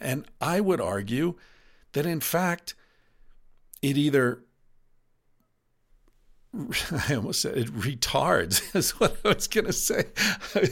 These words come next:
was gonna say it retards the progress in eliminating racism, but then I realized, like, "Oh, wait, I'm not allowed to say the word retard,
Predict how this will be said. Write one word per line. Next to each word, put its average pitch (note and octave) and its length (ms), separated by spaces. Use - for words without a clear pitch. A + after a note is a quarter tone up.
was G3 160
gonna F3 280
say D3 300
it C#3 260
retards B2 1080
the G#2 200
progress A2+ 1040
in A2+ 500
eliminating A#2 640
racism, G#2+ 580
but D3+ 160
then C#3 140
I C#3 80
realized, C3+ 460
like, A#2 140
"Oh, D#3+ 160
wait, D#3 260
I'm B2+ 160
not C#3+ 160
allowed C3+ 260
to B2 80
say A#2+ 220
the A#2+ 160
word A2 460
retard, A2+ 1300